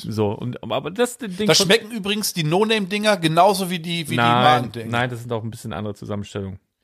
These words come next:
Speaker 2: Ja, aber die schmecken gleich. Also Salzstangen, gib mir billige
Speaker 1: So.
Speaker 2: Salzstangen, teure, die schmecken
Speaker 1: Oh,
Speaker 2: gleich.
Speaker 1: aber bitte, f-, versuch mal die, ähm,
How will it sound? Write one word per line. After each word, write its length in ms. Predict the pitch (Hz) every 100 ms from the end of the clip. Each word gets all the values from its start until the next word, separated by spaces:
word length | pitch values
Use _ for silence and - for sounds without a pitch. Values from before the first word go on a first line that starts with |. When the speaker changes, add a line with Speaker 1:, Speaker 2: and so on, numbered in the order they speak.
| _
Speaker 2:
Ja, 120 | 139
aber 160 | 147 160
die 80 | 147
schmecken 300 | - 185 190
gleich. 460 | 214 240 127 - - _ _
Also 140 | 104 113
Salzstangen, 640 | 123 170 196 - 123 113
gib 140 | 117 147
mir 80 |
billige 300 | 123 190 214
Speaker 1:
So. 40 | 151
Speaker 2:
Salzstangen, 480 | 190 185 - 180 175
teure, 400 | 165 190 175 175
die 80 |
schmecken 220 | 143 156 127
Speaker 1:
Oh, 320 | 151 156 151
Speaker 2:
gleich. 80 | - -
Speaker 1:
aber 300 | 120 135 127
bitte, 360 | 107 147 127 127 - - _
f-, 140 | - _ _ _ 127 123
versuch 420 | 131 127 185 -
mal 280 | 185 196 180
die, 320 | 156 160 160
ähm, 580 | - 135 135 135 131